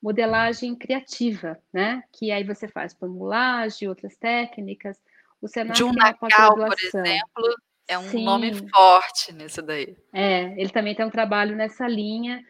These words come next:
Speaker 1: Xingu
Speaker 2: Sim.
Speaker 1: Sato, Julian Roberts, nós temos vários,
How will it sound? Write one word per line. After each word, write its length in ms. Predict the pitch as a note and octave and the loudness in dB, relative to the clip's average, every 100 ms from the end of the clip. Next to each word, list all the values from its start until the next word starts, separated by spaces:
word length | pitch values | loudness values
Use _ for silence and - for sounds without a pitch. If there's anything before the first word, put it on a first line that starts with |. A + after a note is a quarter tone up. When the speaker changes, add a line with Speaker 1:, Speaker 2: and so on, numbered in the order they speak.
| - - _ | -20 -20 _
Speaker 1:
Xingu 320 | - G#3+ G#3 | -8 -6 -4
Speaker 2:
Sim. 20 | A3 | -6
Speaker 1:
Sato, 840 | D#3+ A#3 A#3 A3+ A3 A3 A3 G#3+ | -6 -4 -2 0 -4 -8 -6 -6
Julian 340 | G3 F3 F#3 G3 | -6 -10 -10 -12
Roberts, 580 | G#3+ G#3+ G3+ G3+ G3+ | -4 -4 -2 -8 -10
nós 140 | G#3+ G#3 | -12 -10
temos 260 | A3+ G#3+ | -10 -10
vários, 440 | A3 B3+ D4 D4 | -4 -2 -2 -6